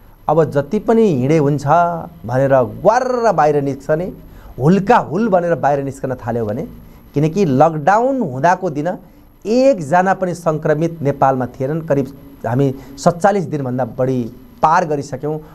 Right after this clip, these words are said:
लकडाउनको स्थितिमा बसेको। त्यति बेला नागरिक एकजना पनि बाहिर निस्कन्थेनन्, एकजना पनि सङ्क्रमित थिएनन्। तर अहिले पछिल्लो आकलन अनुसार मैले स्टुडियोबाट बोलिरहँदा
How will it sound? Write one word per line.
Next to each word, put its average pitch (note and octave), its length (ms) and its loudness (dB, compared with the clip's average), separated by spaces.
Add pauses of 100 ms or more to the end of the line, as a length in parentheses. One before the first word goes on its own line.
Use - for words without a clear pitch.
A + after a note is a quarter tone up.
(140)
लकडाउनको D#3 640 0
स्थितिमा F#3+ 800 -2
बसेको। C3 440 -4 (680)
त्यति B3+ 240 0
बेला A#3+ 240 4
नागरिक F#3+ 680 -2
एकजना A3 560 2
पनि F#3 160 0
बाहिर E3+ 240 2
निस्कन्थेनन्, D#3+ 640 -2 (140)
एकजना A3+ 380 4
पनि G3+ 160 -2
सङ्क्रमित C#3 560 -2
थिएनन्। G2+ 300 -8
तर C3+ 100 2
अहिले F3 420 4 (400)
पछिल्लो E4 500 2
आकलन F3+ 540 0
अनुसार E3 440 0 (480)
मैले D#3 120 0
स्टुडियोबाट G3+ 680 2
बोलिरहँदा D3 460 0